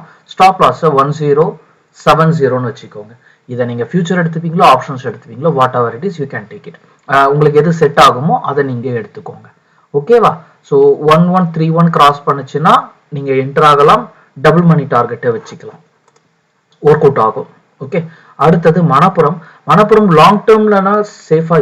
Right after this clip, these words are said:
இருக்கும். ஓகே, அவங்களோட டார்கெட் இப்போ டூ ஹண்ட்ரட் ஹிட் பண்ண ட்ரை பண்ணுவாங்க, ஆஹ், ஸ்விங் ட்ரேட்ல. ஓகேங்களா? ஸ்டாப் லாஸும் கம்மி தான், ஒன் செவன்டி ஃபைவ் தான். ஆனா Nifty விழுன்ற பேனிக் நம்ம கிட்ட இருக்கு இல்லைங்களா? அதனால அந்த ஒன் செவன்டி ஃபைவ் மறந்துருங்க.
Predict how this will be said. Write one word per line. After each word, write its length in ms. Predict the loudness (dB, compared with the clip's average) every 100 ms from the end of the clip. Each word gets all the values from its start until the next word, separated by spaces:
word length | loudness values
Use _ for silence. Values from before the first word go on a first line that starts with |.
| 2
இருக்கும். 340 | 0 0 0 -2
ஓகே, 160 | -2 -2
அவங்களோட 360 | -2 -2 2 0 4
டார்கெட் 320 | 2 2 -2 -4
இப்போ 120 | -6 -4
டூ 80 | -2
ஹண்ட்ரட் 260 | 0 -2 -2
ஹிட் 180 | -10 -6
பண்ண 140 | -6 -6 -4
ட்ரை 160 | -6 -4
பண்ணுவாங்க, 420 | -10 -10 -14 -18 -20 _ _ -20 _ _ _ _ -4
ஆஹ், 480 | 0 0 -2 -6 -8 -14
ஸ்விங் 280 | -2 2 4 4
ட்ரேட்ல. 320 | 0 -2 -14 _ _ _ _ -10
ஓகேங்களா? 320 | -6 -2 -2 -2 -18 _ -2
ஸ்டாப் 320 | 2 2 4
லாஸும் 340 | 2 2 -6 -4
கம்மி 240 | 0 0 2
தான், 180 | 2 2 0 -10 _ -2
ஒன் 100 | -2 0
செவன்டி 340 | 2 2 2 -2
ஃபைவ் 160 | -4 -2 0
தான். 120 | 0 -2 -18 -2 0
ஆனா 120 | 0 0
Nifty 300 | -2 -2 -2 0
விழுன்ற 500 | 0 0 0 0 0 0 0
பேனிக் 340 | 2 2 0
நம்ம 140 | -2 -4 -6
கிட்ட 140 | -4 -4
இருக்கு 200 | -4 -8 -14
இல்லைங்களா? 320 | -12 -2 -2 -2 -20 -6 -2
அதனால 280 | 2 4 4
அந்த 100 | 2 2
ஒன் 120 | 2 2
செவன்டி 260 | 0 0 -2
ஃபைவ் 200 | -4 -4 -2 -2 0
மறந்துருங்க. 460 | 0 -2 -4 -8